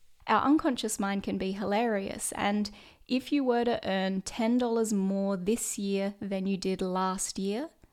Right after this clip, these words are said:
then technically you achieved your goal.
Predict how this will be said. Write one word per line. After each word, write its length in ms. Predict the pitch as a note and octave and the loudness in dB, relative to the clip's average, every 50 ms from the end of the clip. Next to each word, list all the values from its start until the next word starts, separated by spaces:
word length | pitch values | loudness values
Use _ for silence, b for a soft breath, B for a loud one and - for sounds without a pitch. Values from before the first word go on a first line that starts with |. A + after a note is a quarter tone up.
| b b b b b | b b b b b
then 260 | A3+ G3+ G3 G3 G3+ | -2 0 2 2 0
technically 840 | - - C4 A#3 - B3+ B3 - - - B3+ A#3+ A#3+ B3 B3 C4+ - - - | -2 -2 -6 -4 -4 -4 -4 -4 -4 -4 -2 -2 -2 -2 -4 -6 -8 -10 -6
you 160 | - G#3+ F#3+ | -2 0 0
achieved 440 | G3 F#3+ - - G3+ F#3+ F#3 F#3+ - | 0 -2 -2 -4 -6 -6 -6 -6 -6
your 120 | G3+ F#3+ F#3 | -6 -6 -6
goal. 340 | F#3+ - - - - B3+ | -6 -8 -8 -8 -10 -12